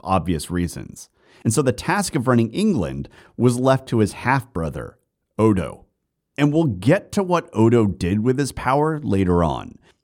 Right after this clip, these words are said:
But for right now, the important thing to know was that William was still king,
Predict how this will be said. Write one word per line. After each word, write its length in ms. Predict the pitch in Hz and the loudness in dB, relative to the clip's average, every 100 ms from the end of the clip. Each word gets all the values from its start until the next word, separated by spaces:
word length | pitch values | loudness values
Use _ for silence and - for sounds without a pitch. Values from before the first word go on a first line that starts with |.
| - | -2
But 180 | 117 - | -2 0
for 120 | 117 | 0
right 280 | 117 175 - | 2 0 0
now, 640 | 120 165 165 82 69 76 _ _ | -4 -2 -2 -2 -4 -10 _ _
the 100 | - | 2
important 480 | 110 110 160 180 143 | 2 2 -2 -4 -2
thing 160 | 143 123 | 0 2
to 100 | 110 | 4
know 520 | 127 160 78 65 73 - | 4 2 0 -6 -10 0
was 200 | 107 98 | 0 2
that 180 | 101 | -2
William 600 | 90 110 180 110 82 82 | 0 2 4 2 0 -4
was 280 | 80 131 156 | 0 -2 -2
still 360 | - - 151 135 | -8 -2 -2 -2
king, 640 | - 208 147 64 55 58 | -2 2 2 -2 -12 -16